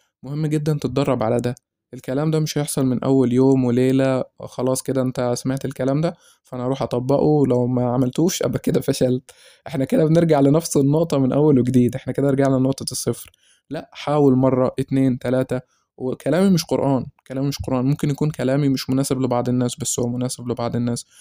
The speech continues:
فمش لازم الطرق دي تفرق معاك، بس على الاقل احنا عرفنا دلوقتي ان في عندنا مشكلة، فممكن ندور على جوجل، نسيرش، نشوف فيديوز على يوتيوب، نسمع بودكاست تاني، مفيش اي مشكلة.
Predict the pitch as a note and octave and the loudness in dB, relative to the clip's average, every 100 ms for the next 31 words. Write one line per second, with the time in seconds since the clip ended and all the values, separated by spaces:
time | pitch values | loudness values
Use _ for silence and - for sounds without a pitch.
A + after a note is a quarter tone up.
0 | _ _ B2 C3 D#3 E3 E3 E3 F3+ D3+ | _ _ -8 -2 0 4 2 2 2 4
1 | D#3+ F#3+ D#3 - - B2 A#2+ A#2+ C3 - | 4 2 0 -2 -2 0 -2 -2 -4 0
2 | C3+ C#3 F3+ F#3 - D3 E3+ F3 D#3+ D#3+ | 2 4 2 2 0 -2 0 0 2 2
3 | F#3 D#3 C#3 C#3+ C#3+ C#3 C3+ C3+ - - | 2 0 -2 0 0 2 2 2 0 -4
4 | A#2+ - _ _ _ - B2+ C#3 C3+ B2+ | -8 -8 _ _ _ -6 -4 -2 0 2
5 | B2+ C3 B2+ A#2 B2 B2+ B2+ A#2+ A#2+ C3 | 4 4 4 2 4 4 6 2 2 0
6 | C3 - - _ _ B2+ C#3 C3+ C3+ C3+ | 0 -2 -10 _ _ -6 -4 0 0 0
7 | C3 A#2+ B2 B2+ - C3 B2+ B2+ - A#2+ | 0 2 4 2 4 2 2 -2 -4 -4
8 | B2 C3 - B2+ - B2+ B2+ C3 C3 - | -2 -2 -4 -6 -6 -2 0 0 0 0
9 | D3 C#3 C3+ - C#3 C3+ | 2 2 0 -2 -2 -2